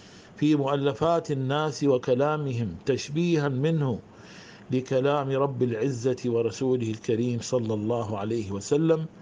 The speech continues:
بالجواهر والياقوت. وإذا عدنا إلى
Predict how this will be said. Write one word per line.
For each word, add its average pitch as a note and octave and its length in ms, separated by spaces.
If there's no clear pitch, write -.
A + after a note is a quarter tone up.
بالجواهر A#2+ 1040
والياقوت. C#3 760
وإذا E3 300
عدنا F#3+ 400
إلى F3+ 260